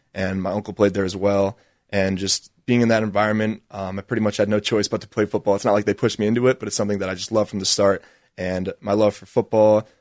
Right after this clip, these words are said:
turned into a love for basketball, baseball, anything I get my hands on, lacrosse. And it's just something that all my, me and my sisters all kind of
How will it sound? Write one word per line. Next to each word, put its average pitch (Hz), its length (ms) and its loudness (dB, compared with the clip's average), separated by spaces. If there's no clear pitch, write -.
turned 104 140 0
into 101 220 -2
a - 20 2
love 98 160 2
for - 80 -8
basketball, 101 540 0
baseball, 98 460 -2
anything 101 260 -4
I 95 80 -4
get 98 100 -8
my 92 100 -8
hands 95 260 -6
on, 95 120 -2
lacrosse. 95 560 -4
And 92 380 -2
it's 101 100 -20
just 107 160 -4
something 107 300 -2
that 98 300 -2
all 104 180 0
my, 101 320 -2
me 107 100 -4
and 104 80 -2
my 95 80 -2
sisters 104 640 -4
all 95 160 -4
kind 98 180 -10
of 95 160 -12